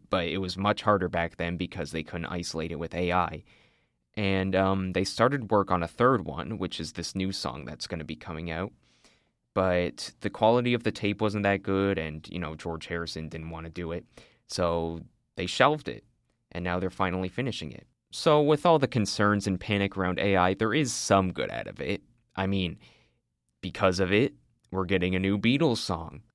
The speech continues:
But another use for voice synthesizing, aside from making A I covers of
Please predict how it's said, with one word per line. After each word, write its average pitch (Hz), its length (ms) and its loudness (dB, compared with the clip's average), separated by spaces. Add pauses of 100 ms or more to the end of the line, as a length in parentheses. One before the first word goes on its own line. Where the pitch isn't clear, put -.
(520)
But 107 200 6
another 143 340 4
use 123 220 4
for 104 420 6
voice 101 320 2
synthesizing, 90 840 -2
aside 90 420 2
from 87 540 -2
making 90 400 -2
A 95 160 2
I 87 160 -2
covers 87 580 -4
of 76 300 -10